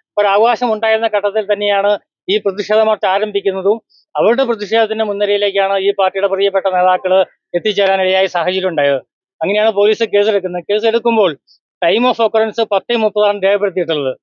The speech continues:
അതിൽ അപാകത തോന്നിയിട്ടാണ് വീണ്ടും ഇവരെ തന്നെ പ്രതിയാക്കിക്കൊണ്ട് മുന്നൂറ്റി അറുപത്തിനാല് ബാർ രണ്ടായിരത്തി ഇരുപത്തിനാലായി മുന്നൂറ്റി അറുപത്തിനാല്, രണ്ടായിരത്തി ഇരുപത്തിനാലായി പുതിയ കേസ് രജിസ്റ്റർ ചെയ്യും. ആ കേസിൽ പന്ത്രണ്ട് മണിയാക്കി മാറ്റുകയും ചെയ്തു.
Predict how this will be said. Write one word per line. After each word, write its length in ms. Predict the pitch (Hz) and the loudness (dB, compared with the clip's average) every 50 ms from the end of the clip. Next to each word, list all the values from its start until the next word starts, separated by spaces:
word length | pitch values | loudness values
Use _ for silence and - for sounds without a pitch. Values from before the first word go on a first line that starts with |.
| _ _ _ _ _ _ - | _ _ _ _ _ _ 0
അതിൽ 180 | 180 220 233 | 0 2 2
അപാകത 340 | 226 214 214 226 226 233 262 | 2 2 0 2 2 0 0
തോന്നിയിട്ടാണ് 500 | 240 226 226 226 220 220 - 214 214 214 | 0 0 0 -2 -2 -2 -2 0 0 0
വീണ്ടും 520 | 214 190 196 214 214 214 247 262 277 - _ _ _ _ _ _ - | 0 -2 -2 -4 -2 -2 -2 -2 -2 -4 _ _ _ _ _ _ -6
ഇവരെ 300 | 165 208 269 277 247 240 | -2 0 0 2 2 0
തന്നെ 140 | 240 247 | 0 0
പ്രതിയാക്കിക്കൊണ്ട് 600 | 226 220 220 226 233 226 220 196 208 208 214 208 220 | 0 0 0 0 0 0 0 -2 -2 -4 -2 -2 -4
മുന്നൂറ്റി 380 | 202 196 208 214 226 226 226 | -4 -6 -6 -6 -6 -4 -2
അറുപത്തിനാല് 560 | 214 202 208 226 226 226 226 226 226 226 226 220 | -2 0 0 0 -2 -2 -4 -2 0 0 2 2
ബാർ 160 | 208 208 202 | 2 2 0
രണ്ടായിരത്തി 580 | 196 196 196 208 214 208 190 190 214 233 240 - _ _ _ _ _ - | 0 0 0 0 0 0 -2 -4 -6 -6 -6 -8 _ _ _ _ _ -4
ഇരുപത്തിനാലായി 640 | 175 190 220 226 220 233 214 220 208 202 202 202 208 | 0 2 2 2 0 0 -2 0 0 2 2 2 0
മുന്നൂറ്റി 280 | 196 196 208 214 202 214 | 0 0 -2 -2 0 0
അറുപത്തിനാല്, 420 | 202 202 214 214 190 208 202 175 151 151 - | 2 2 2 2 0 0 0 0 -2 -4 -6
രണ്ടായിരത്തി 320 | 175 180 208 208 196 - 208 | -4 -2 -2 -2 -2 -2 -2
ഇരുപത്തിനാലായി 440 | 196 208 202 175 202 196 196 202 202 196 | -2 -2 -2 -2 -2 -2 -2 -2 -2 0
പുതിയ 140 | 190 202 | 0 0
കേസ് 320 | 208 202 - 196 196 196 202 | 0 0 -2 -6 -8 -6 -8
രജിസ്റ്റർ 260 | 180 185 175 156 190 | -10 -10 -8 -6 -6
ചെയ്യും. 240 | 190 180 170 160 147 _ _ _ _ _ _ - 190 | -6 -6 -6 -8 -10 _ _ _ _ _ _ -4 -4
ആ 40 | 233 220 220 | -2 -2 -2
കേസിൽ 240 | 220 - - 208 | -2 -2 -2 -4
പന്ത്രണ്ട് 520 | 214 - 202 202 214 233 254 240 233 233 220 | -4 -2 -2 -2 0 -2 -2 -2 0 0 0
മണിയാക്കി 640 | 196 196 190 190 185 180 180 170 - 202 247 247 _ _ _ - | 0 0 0 0 0 -2 -2 -2 -4 -6 -6 -6 _ _ _ -6
മാറ്റുകയും 420 | 190 196 202 202 214 202 190 170 147 | -4 -4 -2 -2 -2 -2 -2 0 -2
ചെയ്തു. 260 | 143 139 131 120 | -2 -2 -4 -6